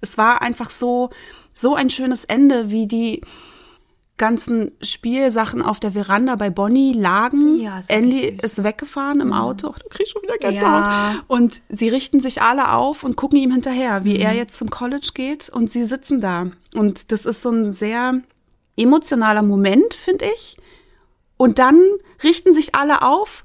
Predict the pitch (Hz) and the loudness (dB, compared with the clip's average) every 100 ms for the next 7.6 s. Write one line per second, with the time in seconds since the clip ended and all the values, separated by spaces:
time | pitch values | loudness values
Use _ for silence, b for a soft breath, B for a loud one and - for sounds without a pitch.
0 | B B 302 269 - - _ _ _ - | B B 2 2 -6 -16 _ _ _ -20
1 | - - 226 240 262 302 311 - 349 370 | -20 -14 -10 -4 2 4 4 4 2 4
2 | 208 185 - - 214 196 190 185 220 196 | 4 0 -6 0 2 4 2 2 2 4
3 | 185 170 - 202 220 202 208 247 - 277 | 4 2 2 2 2 0 -2 -2 0 0
4 | - 285 285 294 B B B B B _ | 0 2 0 -2 B B B B B _
5 | _ _ _ _ _ - - 254 302 330 | _ _ _ _ _ -14 -6 2 4 4
6 | 330 330 - - 262 262 - 277 294 277 | 4 2 0 -10 -12 -12 -2 6 6 6
7 | 233 285 285 294 - | 2 0 0 -2 -4